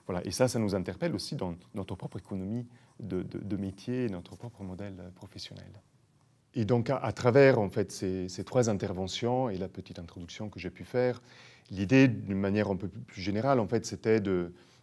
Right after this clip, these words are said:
de soumettre à la discussion, de, d'envoyer un peu quelques propositions au, au public, et donc de proposer,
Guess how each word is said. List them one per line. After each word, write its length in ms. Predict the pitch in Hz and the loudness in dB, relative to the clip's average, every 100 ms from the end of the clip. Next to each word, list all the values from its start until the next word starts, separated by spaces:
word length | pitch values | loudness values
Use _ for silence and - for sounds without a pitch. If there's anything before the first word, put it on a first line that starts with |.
| - | -8
de 120 | 92 | -6
soumettre 420 | - 117 156 - | -2 2 2 2
à 40 | 92 | -2
la 80 | |
discussion, 460 | 85 85 - - 143 | -2 -6 -10 -6 -6
de, 100 | 98 | -6
d'envoyer 520 | 87 85 87 87 98 | -8 -10 -10 -8 -6
un 100 | 98 | -6
peu 160 | 87 98 | -8 -12
quelques 260 | 95 - | -14 -16
propositions 640 | - 95 90 90 - 104 104 | -18 -14 -12 -10 -8 -8 -8
au, 220 | 85 - | -8 -10
au 20 | |
public, 500 | - 87 104 151 - - - - - - - - | -14 -10 -6 -6 -6 -20 -20 -20 -20 -20 -18 -4
et 80 | 101 | 4
donc 220 | 110 101 | 4 4
de 80 | 101 | 2
proposer, 640 | 117 101 110 123 151 151 | 0 0 4 8 10 8